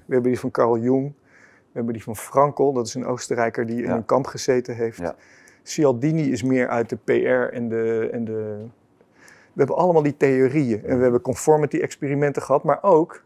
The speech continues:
Speaker 1: M K Ultra-programma.
Speaker 2: Ja.
Speaker 1: Hè, dat waren die nazi-eugenetica-programma's, die zijn naar de Verenigde Staten gehaald. En dan konden ze unlimited experimenteren
Speaker 2: Hmm.
Speaker 1: met drugs, met, met allerlei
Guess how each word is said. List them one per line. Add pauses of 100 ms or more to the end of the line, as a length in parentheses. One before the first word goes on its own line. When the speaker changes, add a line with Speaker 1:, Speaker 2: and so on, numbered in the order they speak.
(160)
Speaker 1:
M
K
Ultra-programma.
Speaker 2:
Ja.
Speaker 1:
Hè,
dat
waren
die
nazi-eugenetica-programma's,
die
zijn
naar
de
Verenigde
Staten
gehaald.
En
dan
konden
ze
unlimited
experimenteren
Speaker 2:
Hmm.
Speaker 1:
met
drugs,
met,
met
allerlei